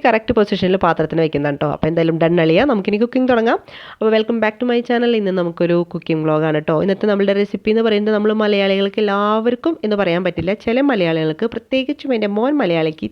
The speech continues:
തീരെ ഇഷ്ടമില്ലാത്തൊരു റെസിപ്പിയാണ് സേമിയ ഉപ്പുമാവ് എന്ന് പറയുന്നത്. അവൻ എന്താണെന്ന് അറിയില്ല, ഒരു ആറ് വയസ്സ് വരെ ഈ ഒരു സംഭവം ഇഷ്ടമായിരുന്നു. അത് കഴിഞ്ഞപ്പോൾ പെട്ടെന്ന് ഇത് കഴിക്കലാണ്ട് നിർത്തി. ആ, പിന്നെ ഗതികെട്ട പുലിപ്പുല്ലും തിന്നും എന്ന് പറഞ്ഞ പോലെ വീട്ടിൽ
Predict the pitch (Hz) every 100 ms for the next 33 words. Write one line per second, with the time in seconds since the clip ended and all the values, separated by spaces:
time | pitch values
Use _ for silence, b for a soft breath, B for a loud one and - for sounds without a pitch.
0 | - 277 294 - 180 165 165 160 156 165
1 | - 170 240 - b b b _ 320 339
2 | 269 - 156 151 147 143 139 - - B
3 | B B B 320 294 294 294 226 190 175
4 | 160 165 160 165 170 190 208 170 165 160
5 | 156 - _ _ _ - 190 170 170 151
6 | 151 - 139 151 220 277 277 262 240 240
7 | 233 220 233 247 254 196 190 165 165 151
8 | 160 160 151 - - B B B B B
9 | B 247 240 233 233 240 208 202 208 202
10 | 190 190 196 190 190 190 185 190 220 262
11 | 262 247 262 - 208 190 185 175 185 170
12 | 190 165 175